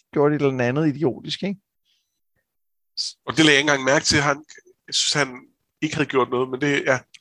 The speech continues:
Speaker 1: Nej, nej, der, han, øh, de spørger ham, "Hvad, hvad, hvad med den der ting, der blev smidt ned i hans skorsten?" Og han siger, "Nej, nej, det skal du ikke sige, jo. Nu, nu ved alle det jo." <laughs> Øh, og der var også en, en eller anden
Speaker 2: Åh, det,
Speaker 1: dum ting,
Speaker 2: det har
Speaker 1: han
Speaker 2: jeg
Speaker 1: gjorde.
Speaker 2: slet ikke bidt mærke i.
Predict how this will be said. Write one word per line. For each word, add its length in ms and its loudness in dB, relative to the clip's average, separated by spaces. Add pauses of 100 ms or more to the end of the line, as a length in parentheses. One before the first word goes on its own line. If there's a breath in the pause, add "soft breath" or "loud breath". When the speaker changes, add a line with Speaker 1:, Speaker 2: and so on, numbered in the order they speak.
Speaker 1:
Nej, 140 6
nej, 240 6
der, 160 4
han, 260 2
øh, 380 2
de 220 -14 (140)
spørger 200 6
ham, 80 0
"Hvad, 260 8
hvad, 240 6
hvad 140 4
med 140 4
den 120 0
der 80 0
ting, 200 -4
der 60 -2
blev 140 0
smidt 200 -8
ned 80 -2
i 40 4
hans 120 0
skorsten?" 360 2
Og 20 0
han 60 0
siger, 160 -2
"Nej, 120 -6
nej, 260 0 (240)
det 100 0
skal 140 -4
du 60 -2
ikke 140 -2
sige, 260 4
jo. 60 6
Nu, 160 0 (180)
nu 160 -2
ved 220 4
alle 280 8
det 100 6
jo." 80 6 (120)
<laughs> 60 6 (720 loud breath)
Øh, 300 4
og 80 2
der 60 2
var 80 4
også 160 4
en, 80 -8
en 60 0
eller 140 0
anden 220 2
Speaker 2:
Åh, 60 4
det, 200 -2
Speaker 1:
dum 180 6
ting, 140 2
Speaker 2:
det 80 6
har 60 6
Speaker 1:
han 60 6
Speaker 2:
jeg 80 4
Speaker 1:
gjorde. 60 4
Speaker 2:
slet 80 8
ikke 180 -2
bidt 180 -4
mærke 200 2
i. 120 -6